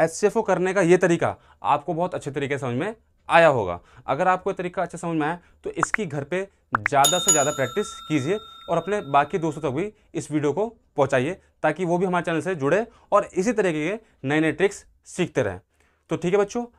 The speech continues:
मिलते हैं अपनी अगले वीडियो में। और जैसा कि मैंने आपको पहले भी कहा था कि जो ये क्वेश्चन है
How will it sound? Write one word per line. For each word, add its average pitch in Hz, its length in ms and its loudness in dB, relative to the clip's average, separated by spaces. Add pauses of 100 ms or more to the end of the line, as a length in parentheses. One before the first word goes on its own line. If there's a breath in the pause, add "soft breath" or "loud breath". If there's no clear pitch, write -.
(160)
मिलते 165 240 2
हैं 208 80 4
अपनी 226 220 -2
अगले 170 300 4
वीडियो 147 260 4
में। 95 160 -4 (220 soft breath)
और 185 120 6
जैसा 190 220 2
कि 226 80 0
मैंने 226 160 2
आपको 226 140 2
पहले 196 240 6
भी 226 60 4
कहा 190 160 8
था 120 140 2 (560)
कि 220 160 0 (960)
जो 123 120 0
ये 190 80 10
क्वेश्चन 208 340 6
है 117 160 0